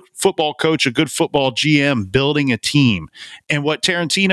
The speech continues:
does, you see reoccurring actors throughout his films because it's like, "Oh,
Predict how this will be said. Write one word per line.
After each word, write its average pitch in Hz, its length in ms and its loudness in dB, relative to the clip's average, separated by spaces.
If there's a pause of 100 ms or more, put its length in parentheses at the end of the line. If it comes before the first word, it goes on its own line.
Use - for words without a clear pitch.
(120)
does, 135 260 0
you 151 140 4
see 208 420 2
reoccurring 160 880 2
actors 123 800 -2
throughout 139 480 2
his 147 260 0
films 143 600 2 (360)
because 156 220 0
it's 160 140 -4
like, 175 240 -2
"Oh, 208 240 -2